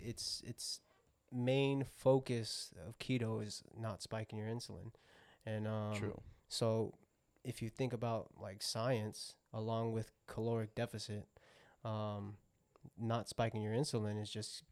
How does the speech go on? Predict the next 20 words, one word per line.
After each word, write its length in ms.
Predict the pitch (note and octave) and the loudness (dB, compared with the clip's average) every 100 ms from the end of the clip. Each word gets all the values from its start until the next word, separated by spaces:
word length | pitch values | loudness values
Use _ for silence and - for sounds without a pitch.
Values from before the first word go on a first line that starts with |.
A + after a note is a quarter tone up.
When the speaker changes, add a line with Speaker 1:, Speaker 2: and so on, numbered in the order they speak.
| - | -2
Speaker 1:
having 300 | A2+ A2 A2 | 0 2 0
more 260 | G#2 A2+ | 2 2
time 460 | - - A#2+ A2 G#2+ | 0 0 0 2 0
in 120 | G#2+ G#2 | -2 -4
that 220 | G#2+ F#2+ | -4 -6
fat 320 | - A2 D2+ | -2 -2 -2
loss 480 | A2+ A2 G#2+ - - _ _ _ _ | -4 -4 -4 -8 -12 _ _ _ _
state. 440 | - - A#2+ A2 - _ - _ _ _ _ - | -8 0 0 0 -8 _ -20 _ _ _ _ -10
So 340 | - G#2+ G#2 | -2 0 0
I 60 | G#2+ | -2
think 260 | - C3 A2+ | 0 0 0
keto's 320 | A#2+ A2+ A2+ | -4 -4 -4
another 280 | A2 G#2+ G#2+ | -6 -6 -4
good 160 | A2 | -2
one. 200 | A2+ C3 - - | 0 -2 -4 -4
I 60 | B2 | 2
think 180 | C3+ C3 | 4 4
you, 160 | C3 | 2
I 80 | B2 | 0
think 260 | C3+ C#3 | 2 0